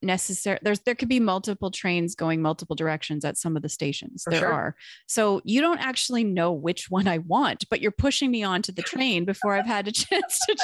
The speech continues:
Speaker 1: check if it's my train. Like, I
Speaker 2: Yes.
Speaker 1: don't, you don't know where I'm going. How can you assume just because a door's open and I'm standing there that that's what I wanna do, right?
Speaker 2: Absolutely.
Speaker 1: Oh, oh my goodness.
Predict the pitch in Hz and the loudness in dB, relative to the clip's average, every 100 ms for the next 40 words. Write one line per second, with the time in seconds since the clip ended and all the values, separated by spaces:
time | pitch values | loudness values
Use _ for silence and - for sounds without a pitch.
0 | - - - 320 - 311 - 392 247 247 | -2 -2 -4 -6 -4 -4 -4 -4 0 2
1 | 269 - 285 311 233 180 196 320 453 440 | 0 0 2 2 2 2 -2 -4 -4 0
2 | 370 - 262 226 226 277 453 330 262 - | 0 2 0 4 4 4 2 2 -2 -6
3 | - 277 349 381 392 392 381 370 359 294 | -4 0 4 4 2 2 4 2 2 2
4 | 320 415 311 220 202 247 269 302 349 330 | 4 4 4 0 -2 -2 -2 -2 -4 -2
5 | 330 - 302 320 311 247 233 277 277 320 | -2 -4 -4 0 0 2 0 -2 -2 0
6 | 269 233 240 262 247 254 240 226 220 240 | 0 2 2 4 2 2 0 0 0 0
7 | - 233 269 262 185 180 196 214 220 233 | -2 0 2 2 4 2 0 -2 -2 -2
8 | 220 202 190 190 185 185 349 170 113 170 | -2 0 0 0 -2 0 0 2 0 0
9 | 180 247 - _ - - 151 151 156 185 | 2 0 -2 _ -20 -10 -6 -6 -6 -6
10 | 185 180 165 160 170 - 208 175 156 - | -4 -2 -2 -2 -4 -8 -8 -6 -10 -14
11 | - _ _ 202 196 170 - - 151 156 | -20 _ _ -4 -4 -4 -4 -4 -2 -4
12 | - - | -4 -6